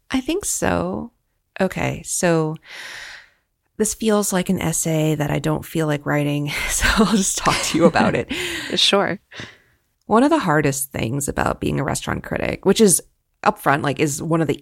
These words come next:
Speaker 1: easier jobs in the world, so let's just be straight up about that. But relatively speaking, one of the harder things was just not having ownership over my own name.
Speaker 2: Hmm.
Speaker 1: I would go to restaurants,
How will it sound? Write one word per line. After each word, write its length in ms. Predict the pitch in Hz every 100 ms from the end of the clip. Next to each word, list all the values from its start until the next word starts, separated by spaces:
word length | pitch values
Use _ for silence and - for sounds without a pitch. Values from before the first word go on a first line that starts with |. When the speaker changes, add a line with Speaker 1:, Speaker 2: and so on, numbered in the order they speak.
| 151
Speaker 1:
easier 360 | 151 160 156
jobs 380 | 143 147 151 147
in 80 | 156
the 60 | 156
world, 400 | 147 156 175 208
so 180 | - 151
let's 200 | 147 -
just 180 | 147 -
be 200 | 139 131
straight 320 | - - 131
up 120 | 135
about 240 | - 170 175
that. 200 | 104 110 - - - - -
But 180 | 202 180 -
relatively 500 | 220 214 180 160 -
speaking, 420 | - - - - -
one 140 | 180
of 80 | 202
the 80 | 175
harder 320 | 143 143 143
things 640 | 143 104 104 - - - - -
was 320 | 143 127 -
just 200 | - 160
not 160 | 143
having 320 | - 156 156 156
ownership 400 | 143 143 - -
over 160 | 160 156
my 220 | 151 147
own 160 | 131 120
name. 400 | 80 78 - 170
Speaker 2:
Hmm. 280 | 208 202 185
Speaker 1:
I 60 | 202
would 140 | 214
go 140 | 190 233
to 80 | 220
restaurants, 800 | 165 151 147 139 143 - -